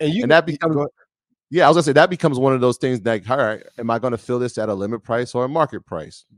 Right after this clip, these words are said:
Speaker 2: These
Speaker 1: Yep.
Speaker 2: things are all these little intricacies that you need to know before you get into the space. 'Cause, again, he had t-, <laughs> he had ten million go down to six, but he still had other investments, right? Most of us don't have
Speaker 1: Yeah.
Speaker 2: a thousand dollars that can go down to four hundred.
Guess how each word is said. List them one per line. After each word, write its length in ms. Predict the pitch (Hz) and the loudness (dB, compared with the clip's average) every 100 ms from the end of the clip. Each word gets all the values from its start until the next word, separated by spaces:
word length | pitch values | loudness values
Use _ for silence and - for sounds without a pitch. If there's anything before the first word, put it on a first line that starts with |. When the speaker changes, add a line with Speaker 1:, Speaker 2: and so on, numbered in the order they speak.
| _ | _
Speaker 2:
These 180 | 170 180 | -8 -6
Speaker 1:
Yep. 120 | 104 | -2
Speaker 2:
things 300 | 202 208 165 | 0 0 2
are 140 | 135 123 | 2 2
all 240 | 147 165 151 | 4 4 4
these 180 | 151 - | -2 -10
little 300 | 135 147 147 | -6 -2 -2
intricacies 460 | 147 160 131 139 123 | -4 -10 -12 -12 -8
that 180 | 117 - | -6 -6
you 60 | |
need 160 | 127 123 | -10 -10
to 80 | 104 | -8
know 180 | 139 160 | -8 -8
before 260 | 214 - | -10 -10
you 60 | 104 | -8
get 160 | 104 | -8
into 200 | 104 95 | -10 -12
the 80 | 95 | -16
space. 320 | 87 131 113 - - - _ _ _ _ | -10 -8 -8 -12 -20 -20 _ _ _ _
'Cause, 200 | - 101 - _ - | -8 -8 -12 _ -12
again, 340 | 123 120 117 87 | -8 -6 -6 -6
he 160 | 113 | -2
had 300 | 135 117 92 _ _ _ _ - | 0 0 -2 _ _ _ _ -16
t-, 160 | - - | -12 -12
<laughs> 260 | 117 - | -14 -8
he 60 | 165 | -4
had 180 | 123 - | -4 -2
ten 240 | 131 117 | -2 -2
million 220 | 110 104 101 | -4 -4 -4
go 120 | 101 | -2
down 180 | 98 85 | -2 -6
to 60 | |
six, 460 | - 156 131 - - _ _ _ _ - | -8 -4 -4 -6 -20 _ _ _ _ -12
but 60 | |
he 60 | 104 | -10
still 180 | - 131 | -2 0
had 140 | 104 | 2
other 260 | 78 104 95 | 0 -4 -4
investments, 480 | 92 120 - 80 92 | -4 -6 -6 -12 -8
right? 160 | 95 | -6
Most 240 | 92 143 117 | -2 -2 -2
of 80 | |
us 100 | 98 | -6
don't 180 | - 98 | -6 -6
have 100 | 98 | -6
Speaker 1:
Yeah. 60 | 82 | -6
Speaker 2:
a 20 | |
thousand 320 | - 104 95 | -4 -4 -4
dollars 260 | 98 95 92 | -4 -4 -4
that 140 | 95 - | -8 -10
can 120 | 95 | -10
go 140 | 92 | -8
down 160 | 95 87 | -8 -10
to 60 | |
four 220 | 85 92 98 | -10 -8 -6
hundred. 300 | 120 87 | -8 -10